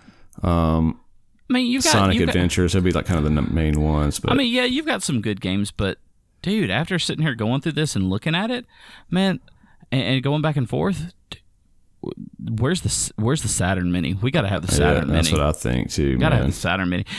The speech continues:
Speaker 2: and maybe, maybe they're trying to test the water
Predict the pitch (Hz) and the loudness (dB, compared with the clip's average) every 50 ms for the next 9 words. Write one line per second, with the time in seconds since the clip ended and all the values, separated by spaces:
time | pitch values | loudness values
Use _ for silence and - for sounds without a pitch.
0 | - - - - 147 156 143 127 127 131 151 160 156 160 131 - - 104 104 107 | -10 -8 -4 -2 0 0 2 2 2 2 2 2 2 0 0 0 0 0 2 2
1 | 107 110 113 120 135 131 143 135 117 113 110 - - 123 113 107 104 98 - 113 | 2 2 2 2 2 0 0 0 0 0 -2 -2 0 -2 0 0 0 -2 0 -2
2 | 107 107 - - 92 95 101 101 101 101 98 98 98 98 | -2 -2 -2 -2 -2 -2 0 0 0 0 0 0 -2 -2